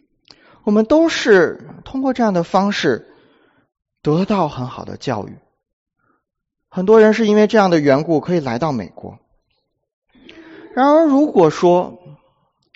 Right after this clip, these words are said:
你高考的成绩有差那么几分，你没有考上一个心仪的大学，很有可能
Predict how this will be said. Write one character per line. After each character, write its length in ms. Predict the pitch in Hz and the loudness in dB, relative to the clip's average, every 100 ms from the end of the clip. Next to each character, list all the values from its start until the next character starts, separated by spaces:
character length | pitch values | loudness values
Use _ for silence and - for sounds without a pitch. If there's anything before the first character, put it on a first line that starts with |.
| _ _ - | _ _ -14
你 100 | 156 | -2
高 180 | 175 | 0
考 160 | 180 160 | 2 0
的 120 | 135 | 0
成 260 | - 120 127 | -2 -8 -6
绩 300 | 143 123 - | -6 -8 -10
有 100 | 127 | -14
差 280 | - - 185 | -12 -8 -6
那 80 | 143 | -4
么 120 | 127 | -6
几 200 | - 90 | -8 -16
分， 280 | - 98 - _ _ _ _ _ _ - | -14 -14 -16 _ _ _ _ _ _ -6
你 100 | 185 | -2
没 160 | 208 | 0
有 160 | 294 302 | 2 0
考 280 | - 147 127 | -2 -6 -4
上 240 | 180 151 | -2 -2
一 60 | 143 | -2
个 100 | 147 | -6
心 240 | - 160 | -6 -8
仪 80 | 135 | -6
的 120 | 123 | -6
大 220 | 117 101 | -6 -12
学， 260 | - - - _ _ _ _ _ _ _ | -14 -20 -20 _ _ _ _ _ _ _
很 180 | - 269 | -4 -2
有 120 | 330 | -2
可 200 | - 175 | 0 0
能 320 | 151 143 156 | 4 2 0